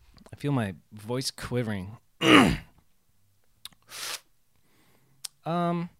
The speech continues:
let's see. <sighs> So I touched, touched on streaming podcast, lessons you learn from bikes. Th-,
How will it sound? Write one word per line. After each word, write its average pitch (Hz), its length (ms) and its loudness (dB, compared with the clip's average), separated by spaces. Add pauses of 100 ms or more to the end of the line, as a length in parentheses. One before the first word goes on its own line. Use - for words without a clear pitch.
(320)
let's 123 140 -8
see. 92 240 -10 (1900)
<sighs> - 60 -8 (1080)
So 135 440 -2
I 123 60 -8
touched, - 440 -8
touched - 240 -6
on 160 120 0
streaming 131 400 0
podcast, 117 680 -6
lessons 117 600 -6
you 117 100 -10
learn 117 240 -6
from 104 200 -8
bikes. - 540 -10 (360)
Th-, - 140 -14